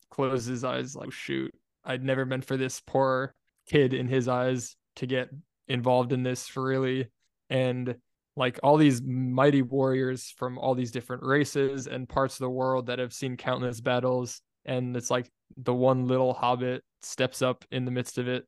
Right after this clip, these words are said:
to take it, um, and just make the ultimate sacrifice plays. Like,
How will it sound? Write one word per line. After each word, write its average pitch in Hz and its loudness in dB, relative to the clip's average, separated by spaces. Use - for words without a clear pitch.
to - -4
take 123 -2
it, 127 -2
um, 123 -2
and 127 -6
just 127 -10
make 123 2
the 127 0
ultimate 123 -2
sacrifice 123 -2
plays. 123 -2
Like, 123 -6